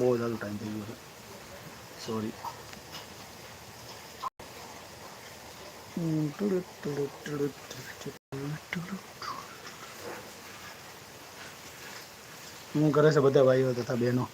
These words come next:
આમ તો ઝાઝા ટાઈમ પછી આવ્યો છું. કેટલા કાંક દસ પંદર દી પછી જ આવ્યો છું.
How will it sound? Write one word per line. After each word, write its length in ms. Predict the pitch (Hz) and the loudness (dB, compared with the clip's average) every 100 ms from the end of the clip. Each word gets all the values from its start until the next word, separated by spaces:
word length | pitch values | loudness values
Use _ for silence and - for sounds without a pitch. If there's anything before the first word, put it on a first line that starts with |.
| - - - - - - - - - - - - - - - - 170 | -10 -18 -16 -16 -16 -16 -16 -16 -16 -16 -16 -16 -16 -16 -16 -8 -2
આમ 120 | 170 | 0
તો 80 | 147 143 | 2 4
ઝાઝા 240 | 143 143 | 4 4
ટાઈમ 220 | 139 143 | 4 2
પછી 220 | 135 139 139 | 2 2 4
આવ્યો 220 | 127 127 | 4 4
છું. 120 | 208 - - - - | 0 -6 -14 -16 -12
કેટલા 340 | 135 135 127 123 | 0 6 6 6
કાંક 240 | 123 117 - - - - - - - - - - - - - - - - - - - - - | 2 0 -8 -12 -16 -18 -16 -16 -16 -16 -16 -16 -16 -16 -14 -14 -14 -14 -14 -14 -16 -14 2
દસ 180 | 160 156 | 4 4
પંદર 240 | - 151 151 | 6 8 8
દી 140 | 135 | 8
પછી 240 | 160 156 147 | 8 10 10
જ 40 | |
આવ્યો 240 | 131 135 | 8 6
છું. 180 | 117 - | 2 -2